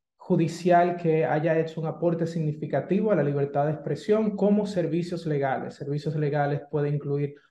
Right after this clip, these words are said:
una representación, eh, una defensa, tanto a nivel doméstico como a nivel internacional, puede ser un escrito de amicus curiae, entre otros que se haya dado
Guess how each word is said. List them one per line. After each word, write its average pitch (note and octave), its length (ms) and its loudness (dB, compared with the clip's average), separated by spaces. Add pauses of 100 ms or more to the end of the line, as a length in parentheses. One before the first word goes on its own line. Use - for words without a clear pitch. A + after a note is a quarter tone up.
(100)
una D#3+ 240 2
representación, F#3+ 1500 2
eh, D3 320 -2
una D#3+ 260 2
defensa, F3 920 2 (500)
tanto D#3 600 0
a C#3+ 100 -2
nivel D3 400 -2
doméstico D3+ 600 -4
como C#3+ 180 -2
a - 20 -2
nivel C#3 260 0
internacional, D3+ 1000 0
puede D3+ 180 0
ser D#3 160 -4
un D3 120 -2
escrito D3 380 -2
de D3 80 2
amicus C#3 400 -4
curiae, F#3+ 640 2
entre D3+ 480 0
otros F3 440 2
que D#3+ 120 -4
se D#3+ 160 -4
haya D#3+ 200 2
dado D#3 420 2